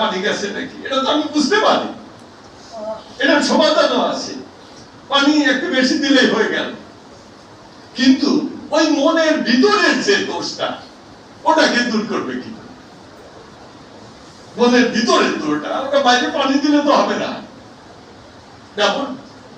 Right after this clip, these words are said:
ও-, দোষটা তো বা বিপদটা হইতেছে তোমার ভিতরের অবস্থা, মনের ভিতরে, ওটাকে কি করে দূর করবে? এখানেই হচ্ছে বলা হয় যে তুমি,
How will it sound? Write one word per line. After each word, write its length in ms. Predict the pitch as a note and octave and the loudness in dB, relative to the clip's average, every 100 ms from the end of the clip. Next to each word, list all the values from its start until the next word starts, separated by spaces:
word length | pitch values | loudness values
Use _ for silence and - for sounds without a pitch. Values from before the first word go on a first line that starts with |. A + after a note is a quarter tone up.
| - - - - - - F#3 | -20 -20 -20 -20 -20 -10 -6
ও-, 200 | - A#3 - - - - - | -4 -6 -8 -16 -20 -14 -2
দোষটা 340 | B3 A#3+ G#4 G#4 | 0 2 0 -2
তো 80 | G4 E4+ - - | -2 -2 -4 -4
বা 100 | A3 A3+ A3+ | 0 0 0
বিপদটা 420 | C4 C4 C4 C#4+ | 0 2 2 2
হইতেছে 360 | D4+ D#4+ D#4 - - | 2 0 -6 -6 -2
তোমার 200 | C#4 C#4+ C4 | 2 2 2
ভিতরের 420 | C4 F#4 D4+ B3+ - - - - A#3+ | 0 2 2 2 -2 -8 -14 -2 0
অবস্থা, 360 | A#3+ - - - - - - - - - - - A#3+ | 0 0 -2 -2 -6 -16 -20 -20 -20 -20 -20 -10 0
মনের 300 | C4+ C#4+ C4 | 2 2 0
ভিতরে, 360 | A#3+ - - - - - - - - - - - - - | -2 -2 -2 -2 -8 -14 -20 -20 -20 -20 -20 -20 -4 0
ওটাকে 360 | G#4 A4 D#4+ - | 2 2 2 2
কি 80 | D4+ D4+ | 2 4
করে 180 | B3+ - | 2 2
দূর 140 | G3+ - | -2 -4
করবে? 260 | - - - - - - - - - - - - - - - - - - - - | -8 -10 -12 -18 -20 -20 -20 -20 -20 -20 -20 -20 -20 -20 -20 -20 -20 -20 -10 -2
এখানেই 340 | D4+ D4 - - | 0 2 0 2
হচ্ছে 280 | C4 - F#3 - - - - - - - - - - - - | 2 2 0 -2 -6 -12 -18 -20 -20 -20 -20 -20 -20 -8 2
বলা 220 | G3 G3 - | 4 4 0
হয় 200 | - G#3+ - | -2 -2 -2
যে 80 | - - | -4 -4
তুমি, 240 | G3 A3 | -4 -2